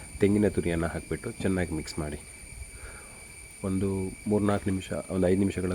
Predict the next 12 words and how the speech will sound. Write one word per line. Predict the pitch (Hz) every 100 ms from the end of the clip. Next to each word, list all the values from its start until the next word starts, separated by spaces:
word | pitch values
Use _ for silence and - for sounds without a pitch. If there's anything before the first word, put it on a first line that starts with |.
| -
ಕಾಲ | 95 98
ಚೆನ್ನಾಗಿ, | 90 92 87 92 87
ಅಂದರೆ | 87 90 85 - 82
ಆ | 85 82 -
ಸ್ಮೆಲ್ | - 95 98
ಏನಿರುತ್ತೆ | 90 85 - 90 - - - - 90
ಮಸಾಲೆದು | 82 87 82 80
ಹೋಗೋ | 87 85 80
ತನಕ | 80 - 85 92 - - - - - - -
ಚೆನ್ನಾಗಿ | 87 92 95 101 - - - - - - 87
ಮಿಕ್ಸ್ | - 90
ಮಾಡಿ | 85